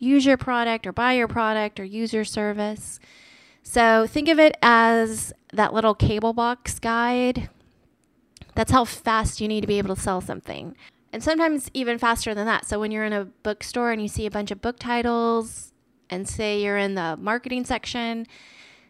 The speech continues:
the book title, the name of the book, and the picture could sell you in one second to wanna pick up that book and learn more. You have about five seconds to sell something. He talks about there's this knife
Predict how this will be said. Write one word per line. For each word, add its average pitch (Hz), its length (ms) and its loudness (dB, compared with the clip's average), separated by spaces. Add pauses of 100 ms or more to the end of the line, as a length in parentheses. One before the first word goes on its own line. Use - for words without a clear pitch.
(140)
the 214 80 -4
book 277 200 4
title, 262 760 2 (240)
the 214 100 -2
name 262 160 0
of 269 80 2
the 254 60 2
book, 240 280 2
and 208 120 -4
the - 20 -4
picture 254 680 2 (340)
could 208 380 0
sell 202 260 -2
you 208 220 -2
in 196 80 -4
one 196 160 -4
second 190 340 -8 (120)
to 208 120 -8
wanna 196 160 -6
pick 214 220 -8
up 202 80 -6
that 196 200 -4
book 175 240 -6
and 185 160 -12
learn 185 160 -10
more. 180 320 -10 (420)
You 240 100 2
have 269 160 4
about 233 200 2
five 233 220 4
seconds 220 380 -2
to 208 100 -8
sell 175 260 -6
something. 127 680 -14 (580)
He 277 160 -2
talks 320 320 2
about 285 1000 4 (360)
there's 226 400 0
this 202 320 -6
knife 220 800 -4